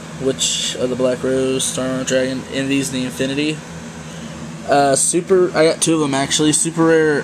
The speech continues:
uh, the, uh, White Stone of Legends, there for trade. Uh, another Power Storm. Uh, this one's actually Ultra, and that's Ultimate.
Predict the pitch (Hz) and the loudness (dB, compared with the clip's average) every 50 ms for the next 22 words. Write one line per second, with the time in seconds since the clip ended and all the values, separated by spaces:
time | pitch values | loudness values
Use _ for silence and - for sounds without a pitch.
0 | - - 151 143 139 135 135 135 131 131 135 131 135 135 127 - - 151 143 135 | 0 0 2 2 2 2 2 0 0 0 0 0 2 0 0 -2 0 2 2 4
1 | 131 127 127 123 123 120 120 120 113 123 135 143 147 147 - - 156 143 135 123 | 4 2 0 0 -2 -4 -6 -6 -4 0 2 2 2 2 2 0 0 0 0 2
2 | 127 139 143 143 165 170 160 143 131 131 123 156 151 - 165 170 185 208 214 - | 2 2 2 2 0 -2 0 2 0 2 2 0 0 2 2 2 2 2 0 -2
3 | - - - - - - - - - - - - - - - - - - - - | -8 -12 -12 -12 -12 -12 -12 -12 -12 -12 -12 -12 -12 -12 -12 -10 -10 -10 -10 -4
4 | - 139 139 135 135 135 135 131 131 131 131 135 139 135 139 135 135 139 135 135 | 0 2 2 2 2 2 2 0 0 0 0 0 2 2 2 0 2 2 2 2
5 | 135 131 131 - 139 135 135 135 135 135 131 131 - - - - - - - - | 2 0 -2 -2 -2 0 0 0 -2 -4 -4 -6 -8 -12 -12 -14 -12 -14 -14 -6
6 | - 135 135 135 139 156 160 160 165 175 165 151 151 151 143 - 156 147 135 - | -2 0 2 4 4 4 2 2 2 0 2 4 4 2 2 2 2 2 2 2
7 | 131 143 143 - 156 143 135 131 131 131 - - - 131 131 131 151 156 170 180 | 2 2 2 2 2 0 2 0 0 -2 -2 -2 0 0 2 2 2 0 0 -2